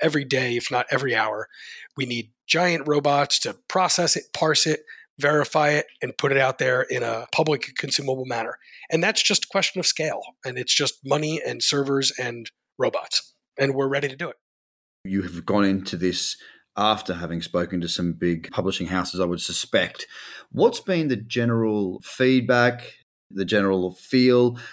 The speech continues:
Speaker 2: Are they for it? Are they, I would imagine m-, most honest platforms would be very much for it. Journalists will be very much for the verification of their services because they wanna know where it's come from, and they want to also prove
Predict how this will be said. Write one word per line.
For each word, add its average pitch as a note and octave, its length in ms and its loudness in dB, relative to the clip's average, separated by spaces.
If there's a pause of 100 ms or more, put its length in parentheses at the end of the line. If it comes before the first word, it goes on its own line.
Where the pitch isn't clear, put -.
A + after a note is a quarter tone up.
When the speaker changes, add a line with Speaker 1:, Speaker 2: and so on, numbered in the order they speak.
(180)
Speaker 2:
Are C#3+ 60 0
they C#3 160 2
for F3 540 0
it? - 80 -2
Are B2+ 180 4
they, G#2+ 380 2
I G#2+ 60 0
would A2 120 2
imagine G#2 420 2
m-, G2 140 -2
most F#2 220 0
honest F2 260 -4
platforms F2+ 460 0
would D3+ 180 2
be B2+ 120 4
very E2+ 220 0
much E2+ 260 -2
for G2 200 0
it. F2+ 60 -4
Journalists F#2 340 -2
will G2+ 80 0
be F#2+ 100 0
very F#2 180 4
much F2+ 180 -2
for G2 420 2
the F#2 340 2
verification G2 640 2
of F2+ 60 -4
their F2+ 100 2
services G2+ 380 0
because - 320 -8
they G2+ 100 2
wanna G#2 200 2
know G#2+ 280 4 (180)
where F2+ 200 2
it's - 100 -8
come E2+ 180 -4
from, F#2+ 140 -2
and F#2+ 80 2
they F#2+ 60 4
want G2+ 240 2
to G#2+ 140 -2
also A2+ 260 4
prove A#2 580 0